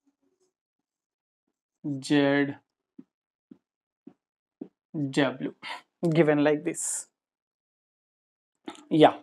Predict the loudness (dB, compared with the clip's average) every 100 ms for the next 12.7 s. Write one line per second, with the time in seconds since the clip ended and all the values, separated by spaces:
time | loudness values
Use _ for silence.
0 | _ _ -4 6 8 8 4 4 6 6
1 | 0 4 6 8 6 4 2 2 0 0
2 | -2 2 2 2 -2 -8 _ _ _ _
3 | _ _ _ _ _ _ -20 _ _ _
4 | -20 -20 _ 0 0 0 _ _ _ _
5 | -20 -20 -20 -20 -20 _ _ _ _ _
6 | 4 8 8 6 2 -10 _ _ _ _
7 | _ _ -10 4 6 8 8 10 10 10
8 | 6 2 -2 -16 -20 -20 -20 -20 -20 -20
9 | -20 _ _ _ _ _ _ 0 2 2
10 | 4 2 2 -2 -8 -16 -20 0 6 10
11 | 12 10 10 6 6 8 10 10 8 6
12 | 6 6 6 6 6 2 0